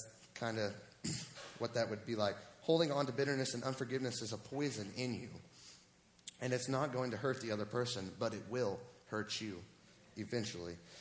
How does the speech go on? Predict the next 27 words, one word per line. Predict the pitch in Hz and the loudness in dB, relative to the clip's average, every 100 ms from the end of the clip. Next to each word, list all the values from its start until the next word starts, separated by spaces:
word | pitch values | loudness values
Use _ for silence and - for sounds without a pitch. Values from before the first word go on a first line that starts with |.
| - | -6
And | 131 | -2
it | 131 | 2
will | 123 | 4
hurt | 165 127 | 4 4
your | |
relationship | 127 135 151 - 107 117 113 | 2 2 2 0 0 -2 -2
with | 104 | -4
Jesus | 120 120 95 | -2 -2 -4
Christ. | - 123 110 - - - - - | -4 -2 -2 -4 -8 -14 -20 -10
And | 117 | -4
you | 123 | -2
will | 127 | -2
get, | 110 131 - - | 0 -2 -2 -4
you'll | 127 | -2
see | 120 - 147 | 0 0 2
that | 113 | 2
in | 110 | 2
your | 131 | 2
relationship, | 147 160 143 127 | 2 2 -2 0
not | 139 | -2
just | 139 117 | -2 -4
with | 117 | -2
him, | 127 156 | 0 0
but | 113 101 | 0 -2
with | 110 | -2
other | 127 127 95 | -2 -2 -6
people. | - 156 85 | -6 -8 -10